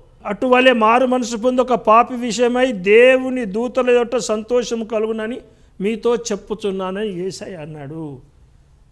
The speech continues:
బైబిల్ నందు మారు మనసు పొందినటువంటి వారు నినివే ప్రజలు, యోనా ప్రకటన మనకు తెలుసు, మూడవ అధ్యాయం ఐదు నుంచి పద్దెనిమిది, మారు మనసు పొందారు.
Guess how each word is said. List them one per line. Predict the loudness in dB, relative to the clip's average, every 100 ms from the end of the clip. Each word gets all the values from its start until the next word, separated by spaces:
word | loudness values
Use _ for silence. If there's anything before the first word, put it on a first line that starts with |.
| _ _ -12
బైబిల్ | -6 -4 -4 -6
నందు | -6 -8
మారు | -8 -8
మనసు | -8 -10 -12
పొందినటువంటి | -10 -10 -10 -12 -12
వారు | -8 -6 -8 -8 -18 -20 _ -20 -20 _ _ -6
నినివే | -2 4 2
ప్రజలు, | 2 0 0 -2 -6 -16 -20 _ _ _ _ _ _ _ -10
యోనా | -6 -6
ప్రకటన | -6 -8 -8 -10 -8
మనకు | -12 -16
తెలుసు, | -12 -10 -8 -8
మూడవ | -6 -6 -6
అధ్యాయం | -6 -8 -8
ఐదు | -10 -12
నుంచి | -14 -16
పద్దెనిమిది, | -18 -18 -20 -18
మారు | -18 -16
మనసు | -16 -18 -20
పొందారు. | -20 -20 -20 _